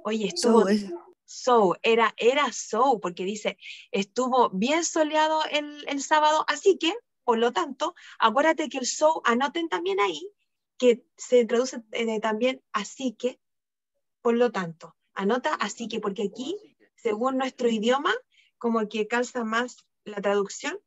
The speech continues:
Speaker 1: así que fuimos a la playa, por lo tanto, fuimos a la, a la playa. Uno casi no ocupa el por lo tanto en una conversación así en, entre amigos, ¿ya? Eh, sino que ocupa el así que, es, ese es más Chilean word, Chilean translation.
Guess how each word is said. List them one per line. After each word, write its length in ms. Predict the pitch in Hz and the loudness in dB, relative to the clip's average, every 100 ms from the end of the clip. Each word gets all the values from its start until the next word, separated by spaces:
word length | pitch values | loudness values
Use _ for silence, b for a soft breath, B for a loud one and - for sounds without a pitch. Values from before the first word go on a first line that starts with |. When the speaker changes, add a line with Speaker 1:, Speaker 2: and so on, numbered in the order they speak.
| _ - | _ 0
Speaker 1:
así 140 | 370 | 0
que 160 | 349 370 | 0 -6
fuimos 420 | 302 294 359 - | -8 -12 -12 -8
a 80 | - | -6
la 100 | 403 | -6
playa, 320 | - 180 190 | -4 -6 -6
por 240 | 214 - 523 | -10 -8 -8
lo 60 | |
tanto, 240 | 539 554 508 _ | -4 -6 -8 _
fuimos 240 | - 427 415 | -2 0 2
a 40 | |
la, 200 | 370 330 | 2 0
a 80 | 349 | -4
la 120 | 277 | -4
playa. 200 | 240 - 175 B B | -2 -4 -4 B B
Uno 260 | 294 359 370 | -2 0 0
casi 260 | 359 349 | -2 0
no 120 | 330 302 | 0 2
ocupa 260 | 254 294 | 0 2
el 100 | 415 | 2
por 160 | - 262 | 2 0
lo 160 | 247 | 0
tanto 280 | - 226 226 | 2 -2 0
en 80 | 233 | 0
una 160 | 240 226 | 0 -2
conversación 560 | 208 196 208 202 214 | -4 -4 -8 -6 -4
así 320 | 208 - 208 | -4 0 0
en, 160 | 202 190 | 2 -2
entre 240 | 196 190 180 | -4 -8 -8
amigos, 320 | 170 202 175 _ b b b | -4 -4 -4 _ b b b
¿ya? 220 | 202 302 415 b b b - | 0 0 -2 b b b -6
Eh, 100 | 190 | -6
sino 280 | - 202 202 | -2 -2 -2
que 80 | 202 | -4
ocupa 340 | 185 214 202 | -4 -4 -4
el 140 | 185 190 | -4 -6
así 280 | 196 330 | -6 -6
que, 180 | - - - - | -8 -16 -16 -10
es, 140 | 214 - - | -10 -10 -10
ese 260 | 220 - | -6 0
es 80 | 226 | 0
más 400 | 202 214 214 _ _ | 0 -2 -4 _ _
Chilean 480 | - 349 320 170 160 | -2 2 2 0 -4
word, 320 | 151 143 - - _ _ - | -6 -10 -12 -20 _ _ -10
Chilean 320 | - 285 294 | -4 0 0
translation. 760 | 277 247 233 208 180 - - | 0 0 0 -2 -2 -8 -12